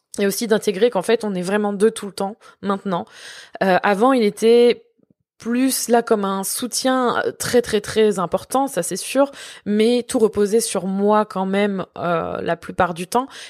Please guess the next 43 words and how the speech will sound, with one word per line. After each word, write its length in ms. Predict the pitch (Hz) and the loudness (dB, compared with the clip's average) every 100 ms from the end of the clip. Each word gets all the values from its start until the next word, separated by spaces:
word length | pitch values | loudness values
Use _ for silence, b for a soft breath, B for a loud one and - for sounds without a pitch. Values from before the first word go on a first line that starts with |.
| - | 0
Et 120 | 214 | 4
là, 300 | 214 269 285 | 4 2 0
pour 220 | - 196 | -6 -6
moi, 420 | 196 196 233 269 | -2 2 4 2
Rémi, 560 | - 208 190 196 240 254 - - | 0 -2 -2 -2 -4 -6 -12 -4
comme 160 | 208 | -2
il 120 | 196 | 0
est 20 | 185 | -2
intégré 400 | 208 233 202 208 | 0 0 0 -2
à 60 | |
cent 140 | 185 240 | -2 -6
pour 140 | - | -8
cent 300 | - 220 196 - | -6 -6 -6 -14
dans 400 | 165 175 185 185 | -10 -6 -6 -6
l'entreprise, 720 | 180 170 - 185 - 240 240 B B B B B | -6 -8 -6 -6 -4 -4 -4 B B B B B
c'est 200 | - 214 | -2 0
comme 180 | 233 240 | 2 0
s'il 240 | - 208 | -4 -6
était 180 | 185 226 | -2 0
associé, 640 | 208 220 202 - 214 233 254 | 0 0 -2 0 2 2 2
il 160 | 196 190 | -4 -6
est 80 | |
plus 480 | 196 262 269 277 - | -4 0 0 0 -4
mon 180 | 208 190 | -4 -6
bras 360 | 185 170 202 202 | -6 -4 -2 0
droit 360 | 180 202 240 | 0 2 2
que 540 | 233 - 214 220 240 - | 0 -6 2 4 4 0
la 220 | 185 175 | -2 -2
personne 420 | 175 196 220 233 | -2 -4 -4 -4
qui 200 | 220 - | -6 -10
vient 140 | 185 208 | -6 -6
en 60 | |
soutien. 420 | 190 - 190 - - B B B B B _ | -6 -10 -12 -14 -14 B B B B B _
Et 280 | 220 240 247 | 4 4 2
ça, 240 | 220 - 269 | -2 0 2
c'est 160 | 226 | 0
hyper 240 | 208 233 254 | 2 2 2
important 500 | 240 - - 208 240 | 0 -2 -2 -4 0
parce 240 | 190 170 | -2 -4
que 320 | - 220 233 - | -2 2 2 2
une 160 | 202 | -4
entreprise 720 | 226 - 220 - 254 247 226 - | -4 -2 -2 -2 -6 -6 -8 -14
qui 180 | - | -14